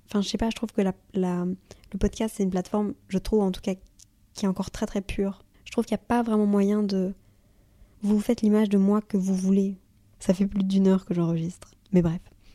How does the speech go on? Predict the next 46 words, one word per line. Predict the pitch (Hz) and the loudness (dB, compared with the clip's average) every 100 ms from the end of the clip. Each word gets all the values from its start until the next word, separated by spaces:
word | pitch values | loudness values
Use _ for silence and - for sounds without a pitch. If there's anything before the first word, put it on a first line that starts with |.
| - - | -20 -20
je | - | -14
suis | - | -2
très | 220 | -2
contente | 220 220 226 | 0 0 0
de | 214 | 0
vous | 190 | 0
avoir | 180 - | -4 -6
partagé | 185 185 175 | -6 -4 -2
tout | 170 185 | -4 -6
ça. | - 226 - - _ _ - | -8 -10 -14 -20 _ _ -8
Encore | 190 180 175 | -6 -2 -2
une | 175 | -2
fois, | 185 | -2
je, | 185 185 - - - _ _ _ | -2 -4 -6 -10 -20 _ _ _
je | - | -6
finis | 190 - 226 233 254 | -6 -2 2 2 0
ce | - | -4
podcast | 202 190 - 190 202 - 233 - | -4 -4 -4 -8 -8 -12 -20 -10
comblée | - 214 208 214 | -2 0 2 0
de | 202 | 0
bonheur | 185 185 180 175 185 - | 0 2 2 0 -4 -6
d'avoir | 175 165 170 | -4 -2 -2
enregistré | 170 175 175 - 180 | -2 -2 -6 -8 -8
un | |
podcast. | 185 - 240 226 - - | -8 -10 -12 -14 -16 -20
S'il | - - 196 | -8 -4 -2
vous | 180 | -4
plaît, | - - _ - 185 | -8 -10 _ -14 -6
je | 190 | -4
veux | 180 175 - - | -4 -6 -8 -6
me | 185 | -4
souvenir | 180 - 196 190 | -4 -4 -2 0
de | 185 | -2
cette | - 180 | -6 -6
émotion | 180 175 175 190 | -2 -2 -4 -4
et | 180 | -6
je | 185 | -6
veux | 180 | -8
que | 185 | -6
cette | - 175 | -6 -4
émotion, | 180 180 - 185 180 - - | -2 -2 -4 -6 -6 -10 -8
quand | 196 | -4
j'enregistre | 175 175 175 - | -2 -2 -4 -6
des | |
podcasts, | - - 196 180 - | -8 -8 -8 -8 -8
reste. | - 180 170 170 - - | -6 -2 -2 -4 -8 -20